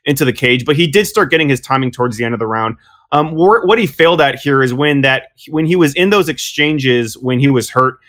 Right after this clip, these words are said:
he should have been trying to tie up, right, and not just continue to s-, swing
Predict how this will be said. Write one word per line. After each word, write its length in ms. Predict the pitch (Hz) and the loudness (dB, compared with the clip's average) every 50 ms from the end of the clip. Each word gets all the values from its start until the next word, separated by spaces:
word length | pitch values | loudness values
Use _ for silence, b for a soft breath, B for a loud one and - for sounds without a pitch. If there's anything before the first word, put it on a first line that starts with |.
| b b | b b
he 60 | - 156 | -4 0
should 100 | 156 185 | 0 2
have 60 | 175 | 2
been 80 | 170 | 0
trying 180 | 151 - 160 151 | 0 0 -2 -2
to 60 | 143 | -2
tie 260 | 139 - 143 131 123 | -2 0 0 2 2
up, 240 | 120 127 170 - - _ | 2 0 0 -2 -6 _
right, 200 | 131 143 143 143 139 | -2 -2 0 0 -2
and 100 | 135 127 | -2 -2
not 180 | 131 131 131 131 | 0 0 0 -2
just 360 | - 131 117 - - - _ _ _ | -4 -8 -8 -10 -12 -16 _ _ _
continue 320 | - - 135 135 143 135 131 | -6 -4 -2 0 0 0 0
to 60 | 120 | 0
s-, 220 | 113 - - - - | -4 -6 -10 -14 -14
swing 500 | - - - 120 123 123 127 135 143 | -14 -10 -6 -2 -2 0 0 -2 -4